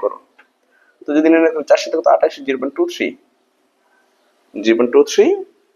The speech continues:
আর, আহ, এখানে দাঁড়াচ্ছে হচ্ছে, আহ, তিন চার বারো, নিয়মের মাইনাস আছে, প্লাস নিয়মের একটা মাইনাস আছে, তাহলে হচ্ছে পয়েন্ট, তাহলে জিরো পয়েন্ট ওয়ান সিক্স, জিরো পয়েন্ট ওয়ান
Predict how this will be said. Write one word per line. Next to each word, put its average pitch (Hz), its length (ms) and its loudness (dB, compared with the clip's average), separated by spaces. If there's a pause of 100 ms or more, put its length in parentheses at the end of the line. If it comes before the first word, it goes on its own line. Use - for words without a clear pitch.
(240)
আর, 98 380 0
আহ, - 1000 -8
এখানে 123 240 2
দাঁড়াচ্ছে 120 320 2
হচ্ছে, 120 340 -4
আহ, 302 580 -8
তিন - 160 -2
চার 147 140 4
বারো, 117 280 4
নিয়মের 143 380 -6 (600)
মাইনাস 113 220 -2
আছে, 139 140 -6
প্লাস 143 180 2
নিয়মের 123 200 2
একটা 110 80 -6
মাইনাস 101 280 -4
আছে, - 180 -6
তাহলে 127 240 -2
হচ্ছে 117 240 -6 (720)
পয়েন্ট, 285 260 2 (680)
তাহলে 107 240 -4
জিরো 113 160 -2
পয়েন্ট 117 200 -2
ওয়ান 131 200 2
সিক্স, - 280 -12 (1040)
জিরো 117 200 2
পয়েন্ট 123 220 0
ওয়ান 143 180 4